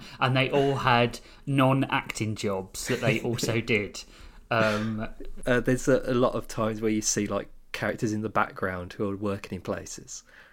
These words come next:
Speaker 2: Like the,
Speaker 1: Mm.
Speaker 2: um, a, I can't remember what show the genie is from, but he, like, runs a food s-, a food truck around the city, or he shows up in random places, and, um,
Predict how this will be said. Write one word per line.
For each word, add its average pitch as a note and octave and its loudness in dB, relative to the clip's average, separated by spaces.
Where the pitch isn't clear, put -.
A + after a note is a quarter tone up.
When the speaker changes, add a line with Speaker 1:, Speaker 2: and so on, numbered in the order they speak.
Speaker 2:
Like A2 0
the, C3 4
Speaker 1:
Mm. G#2 4
Speaker 2:
um, G2+ -6
a, A2 0
I - -10
can't - 0
remember B2+ -2
what A2 0
show G#2 4
the G#2 -6
genie G#2 0
is G2+ -2
from, G#2 -2
but G#2+ -2
he, A2+ -4
like, G#2+ -2
runs A2+ 0
a A2 0
food G#2+ 0
s-, - -4
a C3+ -2
food A2+ -2
truck - -2
around A2 0
the G#2 -4
city, G2+ -4
or A2 2
he A2 2
shows G#2+ 2
up G#2+ -6
in G#2+ -2
random F#2+ -2
places, G2 -4
and, G2 -6
um, G2 -2